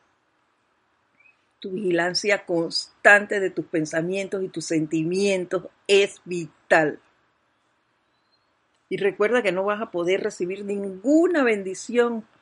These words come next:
ni sanación mientras estés inarmonioso.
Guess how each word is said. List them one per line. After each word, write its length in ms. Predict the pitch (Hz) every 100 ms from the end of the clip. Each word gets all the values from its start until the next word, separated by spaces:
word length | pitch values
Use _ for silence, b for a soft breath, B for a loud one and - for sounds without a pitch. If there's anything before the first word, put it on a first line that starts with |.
| b b b b _ _
ni 180 | 208 220
sanación 880 | - 196 180 165 - 208 196 202 - _ -
mientras 380 | 208 180 180 165
estés 340 | - 233 247
inarmonioso. 1040 | 254 208 180 165 165 175 226 240 - -